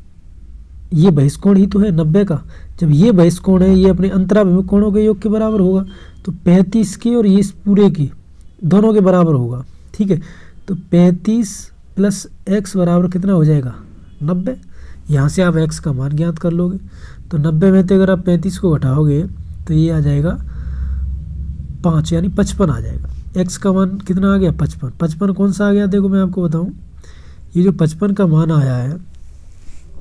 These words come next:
वो आया है ये पूरे का, ये पूरे का पचपन आ गया। लेकिन ये कह रहा है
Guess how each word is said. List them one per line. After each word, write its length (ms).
वो 220
आया 120
है 220
ये 160
पूरे 300
का, 140
ये 120
पूरे 240
का 100
पचपन 380
आ 120
गया। 120
लेकिन 280
ये 160
कह 160
रहा 120
है 120